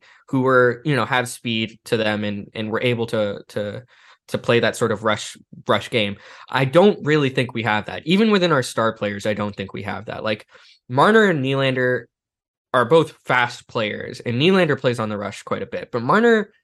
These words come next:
is generally likes to slow things down, right? And when you're up against a team like the Devils or like the Habs, who have burned us in O T before,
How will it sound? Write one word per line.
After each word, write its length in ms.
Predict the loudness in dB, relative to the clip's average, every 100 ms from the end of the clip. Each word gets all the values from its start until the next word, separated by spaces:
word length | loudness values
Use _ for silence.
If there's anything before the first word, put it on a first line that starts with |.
| -8
is 160 | -8 -2
generally 640 | 2 4 4 4 2 0
likes 280 | 0 -2 -4
to 100 | -10
slow 240 | -4 -4
things 260 | -4 -10 -10
down, 240 | -12 -12 _ _ _ _ _ _ _ _ 0
right? 300 | 2 2 -2 _ _ -2
And 400 | 2 4 2 -4 _
when 200 | -4 0
you're 140 | 4 4
up 140 | 2
against 380 | 0 -2 -4 -8
a 60 | -10
team 600 | -4 -2 0 -2 -6 -12 _ _ _ _ -12
like 360 | -2 0 0 -2
the 80 | -8
Devils 760 | -2 -2 -4 -10 -14 -14 -8 -4
or 100 | 0
like 220 | -2 -2
the 80 | -6
Habs, 640 | -2 0 2 0 -8 -12
who 120 | -8 -6
have 100 | -4
burned 260 | -4 -4
us 140 | -6 -6
in 100 | -8
O 120 | -8
T 180 | -10 -10
before, 460 | -10 -8 -8 -8